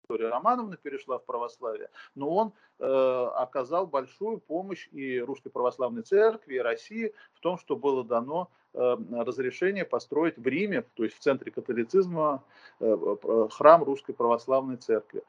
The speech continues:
Э, так что поэтому вы-, было выбрано это имя. Ну, а Романовна, отчество Романовна было избрано в честь прародителя дома Романовых, от которого они получили свое родовое имя, воевода Романа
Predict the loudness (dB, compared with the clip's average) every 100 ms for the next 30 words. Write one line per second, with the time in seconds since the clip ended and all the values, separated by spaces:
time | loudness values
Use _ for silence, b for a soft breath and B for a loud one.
0 | b b -6 -4 6 6 6 2 2 4
1 | 6 4 2 -6 -4 -6 -4 -4 -2 -4
2 | -4 -6 -6 -6 -6 -8 -8 -12 -14 -16
3 | -18 _ -10 -8 -6 4 6 8 6 6
4 | 4 2 -2 -10 -8 -4 -6 -8 -16 -10
5 | -6 -6 -4 -6 -8 -16 -12 -8 -8 -10
6 | -12 -12 -12 -10 -12 -12 -12 -6 -2 -2
7 | -4 -16 -14 -14 -8 -8 -4 -2 -2 -2
8 | -4 -2 -4 -6 _ -12 -8 -4 -4 -2
9 | -2 0 -2 -6 -12 -12 -10 -10 -10 -10
10 | -6 -4 -4 -2 -2 -2 -4 -6 -4 -6
11 | -6 -4 2 2 2 0 0 -4 -4